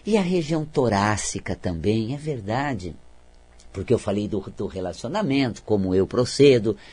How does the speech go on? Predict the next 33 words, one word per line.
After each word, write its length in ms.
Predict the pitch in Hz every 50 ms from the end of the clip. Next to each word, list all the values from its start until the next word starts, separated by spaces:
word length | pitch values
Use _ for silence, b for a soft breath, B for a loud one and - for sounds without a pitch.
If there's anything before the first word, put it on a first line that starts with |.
| B B
como 280 | - 95 92 90 90 87
eu 120 | 87 85
me 100 | 90 90
relaciono, 680 | 82 101 107 120 139 - - - 147 151 147 127 107 101
como 220 | - - 90 85
eu 100 | 104 123
troco 580 | 120 - - 131 135 131 131 127 120 117 - 101
com 120 | - -
as 100 | 90 -
pessoas 360 | - 92 80 - - 85 82 -
queridas. 640 | - 127 117 110 104 123 135 151 131 127 117 113 - B B B B B B B
Mas 160 | 196 196 180
a 40 | 208
região 440 | 175 220 220 180 160 185 190 196
torácica, 840 | - - 151 131 127 147 170 180 160 123 - - 107 - - 95 - - B B B B B B B B B
ela 380 | 147 160 170 175 180 185 170 160 B B B B
remete 420 | B 156 156 160 180 185 - -
exatamente 680 | 165 147 170 165 156 165 139 147 160 185 180 - -
a 40 | 160
esse 240 | 156 - - 143 131
eixo 500 | 135 151 151 139 123 - - - 98 82
de 180 | 82 87 104 120
sustentação 880 | - - 131 123 - - 101 98 - 95 78 - - - 120 135 135 127 B B B B B
diante 520 | 123 113 143 170 208 226 233 220 - 208 170
de 180 | 151 151 147
quem, 420 | - - - 113 117 113 117 135 143 - - _ - - - -
né, 300 | 85 90 92 120 131 127 -
eu 140 | 110 104
tanto 380 | 101 - - 143 139 131 - -
gosto, 480 | - - 87 92 92 92 90 - - -
eu 60 | -
tanto 320 | - - 120 123 - 113
admiro, 720 | 113 104 104 98 87 78 82 87 87 90 87 85 80 73